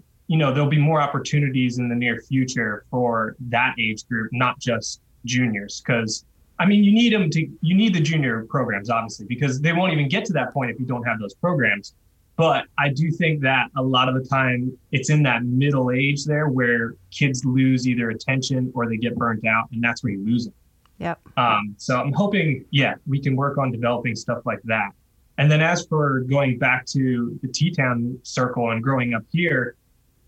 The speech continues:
Speaker 1: it was great. I mean, my first B R L coach was Bobby Lee. <laughs> Like,
Speaker 2: Oh, wow. Yeah.
Speaker 1: I got, I got to learn so much stuff at such a young age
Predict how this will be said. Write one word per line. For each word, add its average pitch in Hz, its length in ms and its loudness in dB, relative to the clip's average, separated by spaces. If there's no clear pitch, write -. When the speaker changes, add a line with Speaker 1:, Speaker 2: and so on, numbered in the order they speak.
Speaker 1:
it 196 60 4
was 269 120 2
great. 160 420 2
I 143 100 2
mean, 151 280 2
my 170 240 4
first 175 560 0
B 160 100 2
R 123 160 2
L 175 140 2
coach 127 320 -2
was 120 340 -2
Bobby 123 300 0
Lee. 127 320 0
<laughs> - 20 -4
Like, 143 460 0
Speaker 2:
Oh, 208 100 2
wow. 180 380 0
Yeah. 208 240 2
Speaker 1:
I 208 100 0
got, 208 160 2
I 170 160 2
got 190 160 2
to 170 160 0
learn 165 340 4
so 170 360 0
much 160 260 0
stuff 160 380 -2
at 127 100 -8
such 147 240 -4
a 143 40 -4
young 135 360 0
age 120 560 -2